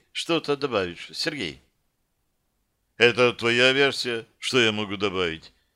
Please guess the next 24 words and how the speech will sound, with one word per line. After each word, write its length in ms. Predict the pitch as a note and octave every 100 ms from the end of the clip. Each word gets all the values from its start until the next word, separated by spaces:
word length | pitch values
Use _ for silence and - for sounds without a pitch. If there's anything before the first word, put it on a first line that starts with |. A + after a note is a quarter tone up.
| _ _
Данилов 480 | A#2+ A#2+ A2+ G#2 -
пожал 300 | A2+ A2 F#2+
плечами. 560 | G2+ - G#2 F#2+ F#2 - - -
Я 320 | A2 B2+ C#3
с 140 | -
твоим 320 | B2 A2+ A#2+ A#2+
предположением 920 | C#3 - G2+ F#2 E2 G#2 A2+ C3 A#2
согласен. 680 | F2+ D#2 D#2 C#2+ F2 F#2 E2 _ _ _ _ _ _ _ _ _
Допустим, 760 | - D2+ F#3 A#3 G3+ E3 F3 F#3
я 120 | G#3
тоже 340 | G#3 F#3 D3 C#3+
согласен. 560 | F#3 G3+ C#3+ - B1 - _ _ _ _
Скиф 460 | - - A#2+ G2+
взглянул 600 | - G2+ F2+ A2+ A#2+ C#3 B2
на 80 | A#2
майора 340 | A#2 G#2+ G2+
из-под 300 | F#2+ A#2 A#2+
лобья. 260 | G2+ C#2+ - - -
Что 260 | - C#3+ D#3+
дальше? 440 | A#2+ C3+ - C3 _ _ _ _ _ _ _ _ _
Дальше 500 | B1+ D#2+ A#2+ F#2+ D2+ - _ _ _ _
нужен 380 | F#2+ G2+ A#2+ A#2
план 300 | F#2+ G2 F#2+
побега. 520 | G2+ A#2+ D#3 C#3